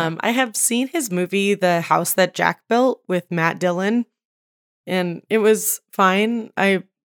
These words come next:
didn't love it, um, but I think I watched it last year or maybe this year. I think it was last year, um, but that was about it. Um, but I found out that this movie, Melancholia, is the middle of a set of three movies,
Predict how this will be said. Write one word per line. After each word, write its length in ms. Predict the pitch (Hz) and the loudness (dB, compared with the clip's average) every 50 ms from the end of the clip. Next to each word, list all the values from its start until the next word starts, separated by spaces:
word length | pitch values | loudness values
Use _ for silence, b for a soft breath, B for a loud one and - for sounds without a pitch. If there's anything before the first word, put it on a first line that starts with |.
| _ - | _ -2
didn't 220 | 202 196 190 160 | -2 -2 0 0
love 200 | 175 170 175 160 | 0 0 0 0
it, 300 | 175 170 185 202 - - _ _ _ _ _ _ _ _ _ _ | 2 2 2 0 0 -4 _ _ _ _ _ _ _ _ _ _
um, 320 | - 185 180 170 170 165 160 | 0 2 2 2 0 0 0
but 100 | 180 185 | 0 0
I 80 | 185 | 0
think 200 | 185 - 220 233 | 0 -2 -2 -2
I 40 | 240 | 0
watched 240 | 233 233 220 - - | 0 0 -2 0 -2
it 120 | 190 185 | -2 0
last 400 | 165 165 165 175 185 - - - | 0 0 0 0 -2 -2 -4 -2
year 200 | 190 190 190 190 | 0 0 2 2
or 40 | 185 | 0
maybe 220 | 180 175 165 180 | 0 -2 -4 -2
this 280 | 170 165 170 165 - - | -2 -2 -4 -4 -4 -4
year. 320 | 165 165 170 170 170 - | -2 -2 0 -2 -2 -4
I 640 | _ _ _ _ _ _ _ _ _ _ _ _ _ _ - | _ _ _ _ _ _ _ _ _ _ _ _ _ _ -6
think 80 | 214 | -4
it 20 | 196 | -4
was 120 | 156 139 | -4 -4
last 280 | 139 123 131 139 - - | -4 -6 -6 -6 -8 -8
year, 260 | - 139 147 156 156 - | -8 -8 -8 -10 -10 -6
um, 240 | - 185 185 185 180 | -4 -2 0 0 0
but 80 | 185 240 | 4 4
that 100 | 339 370 | 6 6
was 120 | 359 269 | 4 4
about 220 | 202 170 151 151 | 2 2 2 2
it. 220 | 160 160 170 - - _ _ _ _ _ _ _ _ _ | 2 0 0 -2 -4 _ _ _ _ _ _ _ _ _
Um, 300 | - 185 190 185 180 175 | 4 6 6 6 6 4
but 100 | 170 190 | 2 2
I 60 | 220 247 | 0 0
found 240 | - - 269 269 269 | 2 2 4 4 4
out 200 | 262 254 254 - | 4 4 4 4
that 260 | 208 196 - - - | 4 4 4 2 0
this 260 | 196 202 202 196 - 185 | 0 2 2 0 0 0
movie, 300 | 180 180 175 190 180 175 | -2 0 0 0 -2 0
Melancholia, 840 | 170 170 170 170 170 - - 165 156 165 170 170 170 165 160 - - | 0 0 0 -2 -4 -2 0 0 2 2 2 2 2 0 0 -2 -2
is 300 | 175 175 175 160 151 - | -2 -2 -2 -2 -4 -6
the 160 | - 160 170 175 | -4 -4 -2 -2
middle 480 | 165 165 175 175 175 190 196 220 226 | 0 0 0 0 0 2 2 0 0
of 160 | - - 165 165 | 0 -2 -2 -2
a 60 | 175 | -2
set 360 | - - - - 165 - - | -4 -4 -2 -2 -2 -2 -4
of 180 | 160 170 156 - - _ | -6 -8 -8 -12 -14 _
three 240 | - 165 175 202 196 | -8 -4 -2 -2 -2
movies, 680 | 185 165 156 156 151 180 220 269 311 311 302 - - - | -2 -2 -4 -4 -6 -4 -4 -2 -2 -2 -4 -6 -8 -10